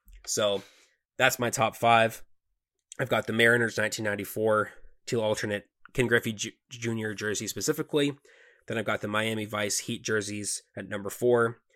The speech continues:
Number three, the Kansas City Royals baby blue alternates.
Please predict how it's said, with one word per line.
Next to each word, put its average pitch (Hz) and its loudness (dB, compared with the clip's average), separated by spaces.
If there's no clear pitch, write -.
Number 110 -2
three, 120 0
the 104 -8
Kansas 110 4
City 107 0
Royals 104 0
baby 104 -4
blue 101 -6
alternates. 117 -4